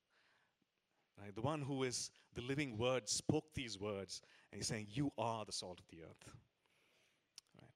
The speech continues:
And, uh, and salt, you know, the way it works is, uh, is really, is really nice, and when we can compare with the light, we will know.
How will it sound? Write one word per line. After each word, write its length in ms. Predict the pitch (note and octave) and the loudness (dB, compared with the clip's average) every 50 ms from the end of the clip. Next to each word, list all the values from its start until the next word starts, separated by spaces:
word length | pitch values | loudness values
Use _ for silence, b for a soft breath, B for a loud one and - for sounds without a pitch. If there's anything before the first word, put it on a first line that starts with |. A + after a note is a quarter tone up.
| B B B | B B B
And, 320 | B C3+ D3 D3+ D3 C#3 C3 | B 2 2 2 4 4 4
uh, 160 | A#2+ A#2 B2+ - - - | 6 4 4 2 0 -2
and 120 | D#3 E3 | 0 2
salt, 440 | - - - G#3 A3 A#3 A3 E3+ D3 | 2 4 4 4 4 4 2 2 0
you 60 | D3 | 2
know, 80 | D#3 D3+ | 2 4
the 120 | C#3+ C#3 | 4 4
way 220 | C3+ F#3 A3 A3+ | 4 4 2 2
it 120 | G#3+ D#3 C3 | -2 -2 2
works 500 | B2+ C#3 D#3 F3 F3+ F3+ - - - C#3+ | 4 6 6 6 6 2 0 -2 0 2
is, 320 | C3+ B2 A2+ - - - - b b b b b b b _ _ - | 0 0 0 -2 -4 -4 -8 b b b b b b b _ _ -6
uh, 380 | - A#2 A2+ A2+ A2+ A2 A2 A2 - - | -2 0 0 0 0 -2 -4 -6 -8 -4
is 180 | - C3+ C3 B2+ | -4 -2 0 4
really, 360 | D3 D#3 D#3 D3 C3+ A#2+ G#2+ - b b b b | 4 4 4 4 0 0 -2 -10 b b b b
is 180 | B2 A#2+ B2+ | -4 0 4
really 160 | D#3+ F3 E3+ | 6 6 6
nice, 260 | C3+ C#3+ C#3+ C#3+ C3 - | 6 6 4 4 4 2
and 120 | C3 B2 | 2 4
when 140 | B2+ C3+ C#3 | 4 6 6
we 120 | C3+ C3+ | 6 4
can 180 | B2+ - A#2+ A#2 | 4 2 -6 -4
compare 340 | - C3 A#2+ - D#3+ E3 E3+ | -4 -2 0 2 2 4 4
with 120 | D3 C#3 | 2 2
the 80 | C3 A#2 | 0 2
light, 320 | A#2 C3 C3 C#3 C3+ - | 2 4 4 2 2 0
we 100 | B2+ B2 | -2 0
will 140 | A#2+ A#2 A2 | 2 2 2
know. 220 | A2+ A#2 G#2 F#2 | 2 2 2 0